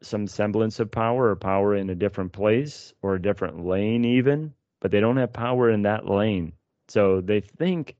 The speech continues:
that they can influence that, but they actually can't. So, I mean, I, I know all of us have seen that professionally. So again, it's just, it's whatever we can do to be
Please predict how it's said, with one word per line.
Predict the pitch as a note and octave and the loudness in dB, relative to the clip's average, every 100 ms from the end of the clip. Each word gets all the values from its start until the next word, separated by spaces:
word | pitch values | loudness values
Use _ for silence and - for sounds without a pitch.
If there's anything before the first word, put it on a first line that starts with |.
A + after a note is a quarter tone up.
| - | -4
that | G#2 G2+ | -2 0
they | G#2 G2+ | 0 0
can | G#2 | -2
influence | G2+ G2+ G2+ G2+ F#2+ F2+ | -2 -4 -4 -4 -4 -6
that, | - F2+ F2 | -4 -2 -2
but | - E2+ | -6 0
they | F#2 F2+ F2+ _ _ _ _ _ - | 0 0 -6 _ _ _ _ _ -8
actually | F2+ - F2+ F2 | -8 -4 -2 -2
can't. | - F2+ E2+ - | -4 -6 -6 -4
So, | F#2 | -2
I | F2 | 0
mean, | F2+ E2+ E2+ - | -2 -6 -8 -8
I, | F2 - F2 | -8 -6 -6
I | |
know | F2 - - - _ _ - | -6 -10 -14 -18 _ _ -2
all | G2+ G2+ | 2 4
of | G2 | 2
us | F#2+ | 0
have | F#2+ F2+ | -2 -6
seen | - G2+ G2 | -2 -2 0
that | F#2+ F#2 - | 0 -2 -4
professionally. | F#2+ F2+ F#2+ F2 F#2+ F#2 F#2 | -6 0 0 0 -4 -2 -2
So | F#2 G#2 | 0 2
again, | G2+ A2 A2+ | 4 2 2
it's | G#2 - | 0 -2
just, | A2+ - _ _ _ _ _ _ _ _ _ _ _ _ _ _ _ _ _ _ _ _ | -6 -6 _ _ _ _ _ _ _ _ _ _ _ _ _ _ _ _ _ _ _ _
it's | - G2 | -6 -4
whatever | G2+ G2+ G#2+ C#3+ | 0 2 2 2
we | D3 C#3 | 0 0
can | A#2+ G2+ | -2 -2
do | F#2+ F#2 F2+ | 0 0 -2
to | F2 - | -4 -10
be | F2 F#2+ F#2+ | -4 -2 -2